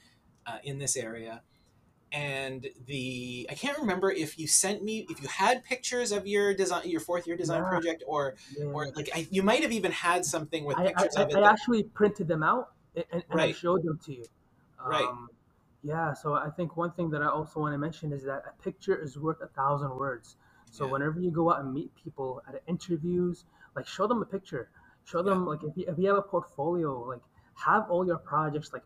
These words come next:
Speaker 2: pictures, videos. Um, a pic-, a picture is worth, is worth a thousand words, and a video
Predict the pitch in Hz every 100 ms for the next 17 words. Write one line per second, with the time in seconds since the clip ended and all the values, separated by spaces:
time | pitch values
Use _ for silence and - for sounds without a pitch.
0 | - 165 - 175 165 160 156 - 156 151
1 | 156 156 156 156 156 143 139 131 - _
2 | - - _ 160 - 233 - 175 - 233
3 | - 233 196 175 185 - 175 151 180 -
4 | - 165 175 160 160 196 208 - _ -
5 | 156 139 - 220 185 139 131